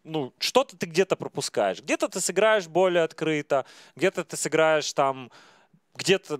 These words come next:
максимум агрессивно, где, может быть, не стоит этого делать. И вот так вот какие-то раунды отдаются. Но команда Моу Спортс смотрится уже намного лучше, чем на трейне.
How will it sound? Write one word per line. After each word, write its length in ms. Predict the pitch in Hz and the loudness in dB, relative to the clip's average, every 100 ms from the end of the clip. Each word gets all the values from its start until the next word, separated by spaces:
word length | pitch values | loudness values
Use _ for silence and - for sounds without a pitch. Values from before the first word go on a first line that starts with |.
| 123 127 | -12 0
максимум 540 | 170 196 - 175 165 | 2 2 0 -4 -2
агрессивно, 580 | 160 165 156 180 160 156 | -2 -2 -2 -4 -4 -4
где, 180 | 139 147 | -2 -2
может 280 | 147 139 139 | -2 -2 -4
быть, 160 | 147 | -6
не 80 | 147 | -6
стоит 460 | - 156 143 127 120 | -2 2 2 0 -6
этого 300 | 120 113 110 | -6 -4 -4
делать. 400 | 107 104 95 - | -2 -2 -2 -6
И 380 | 160 233 208 160 120 107 104 _ _ _ - | -8 -6 -4 -6 -8 -14 -20 _ _ _ -8
вот 100 | 117 | -2
так 160 | 160 - | -2 -2
вот 100 | - | -14
какие-то 340 | - 139 135 | -16 -8 -4
раунды 340 | 123 123 110 113 | -2 -2 -4 -6
отдаются. 560 | 104 110 92 - 101 | -6 -8 -8 -12 -12
Но 380 | 107 175 262 - _ _ _ _ - - - - _ | -4 -2 -2 -4 _ _ _ _ -20 -20 -20 -20 _
команда 280 | - 165 202 | -8 -6 -2
Моу 180 | 233 240 | 0 -2
Спортс 400 | - - 220 220 | -2 0 0 0
смотрится 680 | - - - 196 202 196 185 | -8 -8 -8 -4 -2 0 -2
уже 140 | 175 175 | -2 -2
намного 320 | 180 160 107 | -2 -2 -2
лучше, 300 | 98 98 101 | -4 -8 -14
чем 180 | - 104 | -14 -12
на 100 | 104 | -10
трейне. 420 | - 156 185 120 | -6 -6 -6 -14